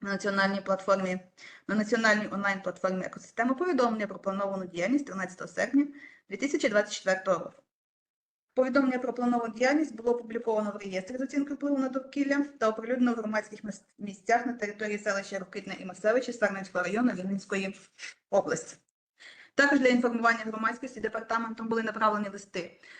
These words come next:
до Сарненської районної державної адміністрації та Рокитнівської селищної ради з метою оприлюднення повідомлення про плановану діяльність, яка підлягає оцінці впливу на довкілля на офіційних вебсайтах,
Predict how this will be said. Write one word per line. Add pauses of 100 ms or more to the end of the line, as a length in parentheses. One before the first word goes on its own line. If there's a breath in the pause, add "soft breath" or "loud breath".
(220 loud breath)
до
Сарненської
районної
державної
адміністрації
та
Рокитнівської
селищної
ради
з
метою
оприлюднення
повідомлення
про
плановану
діяльність,
яка
підлягає
оцінці
впливу
на
довкілля
на
офіційних
вебсайтах,